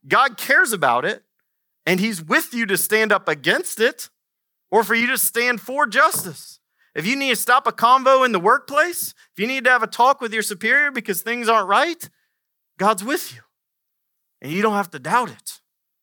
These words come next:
This means you can be kind to your enemies because God was kind to you when you were an enemy in sin.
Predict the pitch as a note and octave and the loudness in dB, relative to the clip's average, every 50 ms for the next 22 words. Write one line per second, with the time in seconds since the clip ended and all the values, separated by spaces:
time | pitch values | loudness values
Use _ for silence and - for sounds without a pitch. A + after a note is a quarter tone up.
0 | _ _ _ _ _ _ _ _ _ _ _ _ _ _ _ _ _ - - _ | _ _ _ _ _ _ _ _ _ _ _ _ _ _ _ _ _ -20 -20 _
1 | - D#3+ B3+ D#4 F4 - - B3 C4+ B3+ A3 F#3+ F#3 F#3 F#3 F#3 - _ _ C#3 | -4 0 0 2 2 2 0 0 -2 0 0 0 -2 -2 -6 -8 -12 _ _ -14
2 | D3+ F#3 A#3 C4+ - - D4 C#4+ C4 C4+ A3 - _ _ - - - - F3+ E3+ | -10 -8 -8 -8 -8 -10 -10 -10 -10 -12 -14 -16 _ _ -16 -12 -2 2 4 4
3 | F3+ G3+ A#3 C4+ D#4 D#4+ D4+ C4 _ - - G#3 G#3 G3 F#3+ F#3 - F3+ G3+ A3 | 4 4 0 -4 -6 -10 -12 -14 _ -12 -4 2 4 4 4 2 2 0 0 0
4 | G#3 F#3 D3 B2 G#2+ G2+ _ - - - - _ _ _ _ _ _ _ _ _ | 0 -2 -4 -8 -12 -16 _ -20 -20 -20 -20 _ _ _ _ _ _ _ _ _
5 | _ _ _ _ _ _ _ _ _ _ _ _ _ _ _ _ G3 G3 F3+ G#3+ | _ _ _ _ _ _ _ _ _ _ _ _ _ _ _ _ -12 -6 -4 -2
6 | G3+ E3+ D3 - - G3+ G3+ G#3+ A3+ A3+ G3+ F#3+ F#3 E3+ - - - - A3+ A3+ | -2 -2 -4 -4 0 2 4 6 4 4 2 0 -6 -8 -8 -10 -6 -4 -2 -2
7 | A#3 A#3+ A#3 - - F3+ D3+ D3+ D#3 D#3 D#3+ D3+ C#3+ D3+ D3+ D3+ D#3 F3+ G#3 G3+ | 0 -2 -4 -6 -8 -10 -10 -8 -8 -8 -8 -8 -10 -12 -12 -12 -12 -14 -10 -4
8 | F#3 F3 D#3 D3+ - - E3+ F3+ F#3+ F#3 F3+ E3+ E3 D#3 D3 C#3+ - - - - | -4 -4 -4 -4 -4 -6 -8 -6 -8 -8 -8 -10 -10 -10 -10 -12 -12 -12 -10 -8
9 | A3 G#3+ F#3 C#3 A#2+ A2 | -6 -6 -6 -8 -10 -16